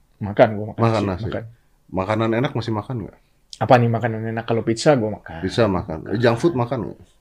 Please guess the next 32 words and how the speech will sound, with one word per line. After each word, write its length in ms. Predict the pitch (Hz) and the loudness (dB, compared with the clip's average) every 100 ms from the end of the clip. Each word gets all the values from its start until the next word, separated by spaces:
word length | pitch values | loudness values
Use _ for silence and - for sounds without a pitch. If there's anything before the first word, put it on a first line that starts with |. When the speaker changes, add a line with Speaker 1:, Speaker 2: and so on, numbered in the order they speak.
| - | -6
Speaker 1:
Junk 200 | 110 104 | -6 -4
food 180 | 151 | -4
nggak. 180 | 131 90 - _ | -6 -10 -16 _
Speaker 2:
Sama 220 | 143 113 | 0 2
Speaker 1:
I 80 | 110 | 4
don't 160 | 123 | 2
Speaker 2:
sekali? 80 | 113 | 2
Speaker 1:
like 140 | 104 101 | 0 -4
junk 140 | 95 | -4
Speaker 2:
You 100 | 101 | 2
Speaker 1:
food. 100 | 110 | 4
Speaker 2:
don't 200 | 110 104 | 4 2
like 160 | 90 85 | 0 -2
junk 160 | 87 92 | -4 -4
Speaker 1:
Iya. 80 | |
Speaker 2:
food. 160 | 76 82 - | -4 -8 -10
Oke. 100 | 85 | -2
Speaker 1:
Cuman, 240 | 120 143 | 2 2
eh, 260 | 160 139 123 | 2 -2 0
kayak, 260 | 123 117 - - _ _ | 2 2 2 -6 _ _
ya 200 | 110 107 | -4 -2
paling 380 | - - 104 123 | -2 -4 -4 -4
kayak 220 | 127 104 104 | -6 -6 -6
McDonald 480 | 107 101 104 113 107 | -6 -6 -6 -6 -6
gitu 220 | 101 110 | -4 -6
lah, 220 | 98 101 117 | -6 -10 -16
something 400 | - 101 104 110 | -12 -10 -10 -10
like 200 | 104 101 | -12 -10
that. 180 | 110 113 | -10 -10
Itu 200 | 110 107 | -10 -10
pun 180 | 104 120 117 | -8 -6 -6
ini 260 | 110 117 117 | -8 -8 -10